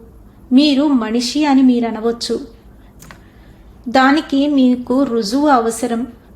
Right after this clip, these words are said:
కానీ సత్యమేమంటే, మీకు రుజువు కావాలి. దాని అవసరం మీకు లేదు. మీ హృదయానికి తెలుసు దేవుడున్నాడని, ఆత్మలోకానికి వెళ్ళిన వారు ఇంకా సజీవులేనని. కేవలం తర్కం మిమ్మల్ని దాన్ని అంగీకరించనివ్వదు.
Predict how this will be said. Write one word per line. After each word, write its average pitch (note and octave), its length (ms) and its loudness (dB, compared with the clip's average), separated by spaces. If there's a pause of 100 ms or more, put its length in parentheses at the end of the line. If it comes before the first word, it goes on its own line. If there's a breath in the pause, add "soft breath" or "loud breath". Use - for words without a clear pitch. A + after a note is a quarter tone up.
(100)
కానీ B3+ 320 2
సత్యమేమంటే, B3 1120 -2 (320 loud breath)
మీకు D4 260 2
రుజువు A3+ 360 -2
కావాలి. A#3 600 -4 (400)
దాని B3 440 4
అవసరం A#3+ 480 -4
మీకు A#3+ 220 -2
లేదు. A#3 380 -2 (360)
మీ C#4 120 4
హృదయానికి C#4 680 -2
తెలుసు A#3 380 -4
దేవుడున్నాడని, A3+ 1000 -2 (140)
ఆత్మలోకానికి A#3+ 880 -4
వెళ్ళిన G#3+ 420 -2
వారు A3+ 300 -2
ఇంకా B3 360 -2
సజీవులేనని. A#3 920 -4 (920 loud breath)
కేవలం C#4+ 480 2
తర్కం C4 540 -4
మిమ్మల్ని A#3 480 0
దాన్ని A#3 360 -2
అంగీకరించనివ్వదు. A#3 1080 -4